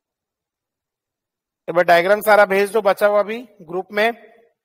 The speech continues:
ठीक है? होमवर्क लिख लीजिए till page number two point one four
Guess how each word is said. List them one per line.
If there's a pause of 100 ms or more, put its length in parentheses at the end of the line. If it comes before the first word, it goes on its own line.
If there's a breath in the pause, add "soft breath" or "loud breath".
(1700)
ठीक
है? (800)
होमवर्क
लिख
लीजिए (1700)
till (120)
page (100)
number (880)
two (140)
point (680)
one
four